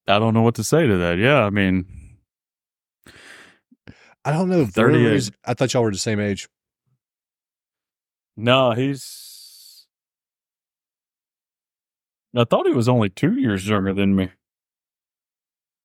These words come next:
Speaker 2: Maybe he said thirty-nine, but I thought he said thirty-eight.
Speaker 1: No, it's probably thirty-eight.
Speaker 2: Yeah. Fucking Daniel.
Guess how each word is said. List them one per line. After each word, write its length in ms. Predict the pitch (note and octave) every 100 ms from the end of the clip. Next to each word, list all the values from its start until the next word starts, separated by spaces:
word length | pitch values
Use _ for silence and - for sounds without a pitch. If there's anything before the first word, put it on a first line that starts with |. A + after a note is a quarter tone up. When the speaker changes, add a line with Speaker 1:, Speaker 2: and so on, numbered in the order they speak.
| _ _ _ -
Speaker 2:
Maybe 280 | F#2 B2
he 80 | D#3
said 200 | D#3+ E3
thirty-nine, 400 | E3+ D#3+ D#3+ E3+
but 80 | G#2+
I 40 | A2
thought 160 | B2+
he 60 | A2+
said 180 | G2+ F2
thirty-eight. 380 | F#2+ F2 F2+ - _ _ _ _ _ _ _ _ _
Speaker 1:
No, 180 | - G2
it's 120 | B2+
probably 240 | - G#2 F2
thirty-eight. 420 | F2+ E2 E2 F#2 - _
Speaker 2:
Yeah. 640 | A#2+ A2+ A2 G#2+ G#2 F#2 - _ _ _ _ _ _ _ _ _ _ _ _ _ _ _ _ _ -
Fucking 360 | C#2 - F#2+
Daniel. 440 | C#2+ C2 D#2 A#1